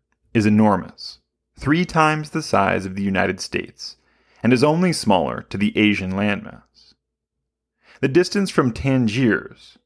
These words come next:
in Morocco to Cape Town in South Africa is five thousand two hundred miles. That is close to the same distance from L A to Japan, across the Pacific Ocean.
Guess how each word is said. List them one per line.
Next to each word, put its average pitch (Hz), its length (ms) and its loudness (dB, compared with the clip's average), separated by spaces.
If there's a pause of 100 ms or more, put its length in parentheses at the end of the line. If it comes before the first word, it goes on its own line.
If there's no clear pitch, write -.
(140)
in 104 120 0
Morocco 107 640 2
to 104 180 -8 (400)
Cape 160 320 0
Town - 320 -6
in 101 80 -6
South 101 320 2
Africa 107 580 -4
is - 160 -10
five 131 400 0
thousand 104 560 -2
two 113 200 -6
hundred 101 260 -4
miles. - 560 -12 (480)
That 120 160 4
is 131 120 -2
close 185 440 2
to - 100 -6
the 165 100 -2
same 151 360 0
distance 110 400 0
from 110 320 0
L 135 180 4
A 95 320 2 (320)
to 107 120 -8
Japan, 104 580 -2 (640)
across - 460 0
the - 140 -12
Pacific - 480 -2
Ocean. 101 340 0